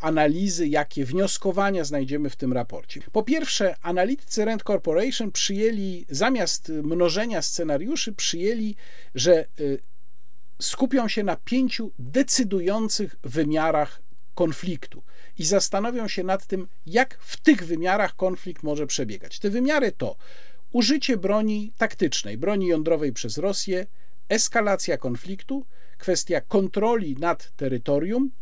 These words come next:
czas trwania konfliktu oraz sposób zakończenia konfliktu.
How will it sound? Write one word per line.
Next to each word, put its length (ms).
czas 440
trwania 460
konfliktu 640
oraz 400
sposób 600
zakończenia 720
konfliktu. 560